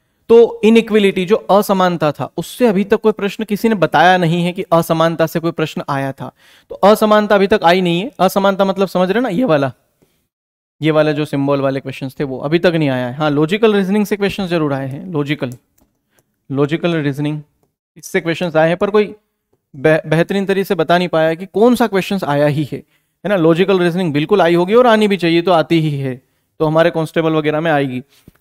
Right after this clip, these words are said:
लॉजिकल रीजनिंग आएगी। उसके अलावा अगर मैं बात करूं, तो डाइस और वेन डायग्राम बहुत महत्वपूर्ण टॉपिक है। तो अगर जो लोग अभी तक इनको नहीं पढ़े हैं, आज की शिफ्ट में आया कि नहीं, इसका तो अभी तक किसी ने नहीं बताया इन चैप्टर के बारे में, but ये पढ़ के ही जाना,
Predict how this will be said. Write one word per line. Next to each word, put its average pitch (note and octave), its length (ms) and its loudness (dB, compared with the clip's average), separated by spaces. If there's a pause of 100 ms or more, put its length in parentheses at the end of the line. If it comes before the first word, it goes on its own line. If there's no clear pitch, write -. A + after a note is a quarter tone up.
लॉजिकल E3 360 0
रीजनिंग D#3+ 280 -2
आएगी। C3 200 -4
उसके D3+ 200 -2
अलावा F#3 260 4
अगर F#3 180 0
मैं F#3 140 -2
बात E3 200 2
करूं, E3 200 -2 (500)
तो F3 60 2
डाइस D#3+ 440 0 (1200)
और F#3+ 140 0
वेन E3+ 240 2
डायग्राम C#3+ 420 0 (600)
बहुत D3+ 240 2
महत्वपूर्ण F3 500 -2
टॉपिक E3+ 280 -2
है। F#3 140 -4 (340)
तो D3 60 2
अगर E3 180 2
जो E3+ 160 0
लोग F3 200 2
अभी D#3+ 220 -2
तक F3 160 -2
इनको F3+ 200 -2
नहीं D3 360 2
पढ़े D#3 260 2
हैं, D#3+ 200 -2 (360)
आज D#3 220 4
की A3 80 -4
शिफ्ट G#3 280 -2
में G#3 120 2
आया G3 180 2
कि G3 120 -4
नहीं, G3+ 140 -2
इसका G3 200 0
तो G3 160 -2 (140)
अभी D#3 200 -2
तक G3 160 -4
किसी F#3+ 220 -2
ने F#3 100 0
नहीं F#3+ 100 -2
बताया D#3 300 0
इन E3+ 100 -2
चैप्टर D#3 300 -6
के D3+ 80 -2
बारे D3+ 220 0
में, E3+ 160 -4
but G3+ 160 0
ये F#3+ 160 0
पढ़ F#3 220 2
के F3 100 -2
ही E3 80 2
जाना, C3 300 -2